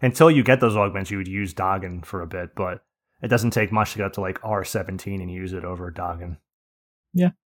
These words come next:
Speaker 1: Just assuming,
Speaker 2: Okay.
Speaker 1: you know, I mean, you wouldn't be able to know that ahead of time, but, like, the attack and stuff that gets thrown in there really helps throw the P D L into, it's actually really just the multi-attack you gain. Until you get that extra multi-attack on there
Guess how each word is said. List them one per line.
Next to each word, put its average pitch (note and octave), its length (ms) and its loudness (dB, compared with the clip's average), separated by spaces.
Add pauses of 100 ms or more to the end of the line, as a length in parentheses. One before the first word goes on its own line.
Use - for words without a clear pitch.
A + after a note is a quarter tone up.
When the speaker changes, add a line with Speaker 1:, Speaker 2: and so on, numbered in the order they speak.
(300)
Speaker 1:
Just - 280 0
assuming, G#2+ 720 0
Speaker 2:
Okay. C3 100 2
Speaker 1:
you A#2 40 4
know, F2 240 -6
I C#3 40 0
mean, D#3+ 160 2
you D#3+ 100 4
wouldn't F3 240 6
be D3 140 8
able C3 200 6
to - 140 -2
know A2 300 0
that G2 340 -2
ahead G#2+ 240 -4
of G#2+ 80 -6
time, G#2 180 -2
but, A#2 120 0
like, A2+ 240 -2 (380)
the A#2+ 100 4
attack B2+ 360 4
and A#2+ 80 0
stuff - 280 0
that G#2+ 100 -6
gets - 160 -8
thrown G#2+ 240 -2
in G#2 120 -2
there F#2+ 140 -6
really G2 260 -4
helps G2 580 -6 (480)
throw A2 800 2
the G#2+ 180 -4
P A#2 200 -2
D G#2+ 160 -2
L G#2 220 0
into, G#2 220 -2
it's D3+ 320 0
actually D#3+ 300 4
really C3 200 4
just A#2 160 -2
the G#2+ 60 0
multi-attack G#2 600 -2
you F#2+ 60 -6
gain. E2+ 300 -10 (420)
Until A#2 240 2
you B2+ 140 6
get A#2+ 160 2
that A2+ 80 2
extra G#2+ 240 0
multi-attack G2+ 720 -4
on G2+ 240 -2
there F2+ 340 -8